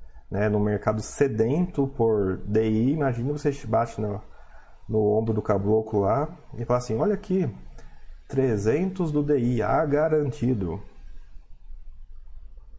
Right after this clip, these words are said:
Eu prefiro que o negócio seja sem artificialismo, a renda garantida é um artificialismo.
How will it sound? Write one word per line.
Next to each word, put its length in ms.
Eu 100
prefiro 720
que 160
o 80
negócio 760
seja 440
sem 400
artificialismo, 1000
a 120
renda 320
garantida 640
é 180
um 80
artificialismo. 920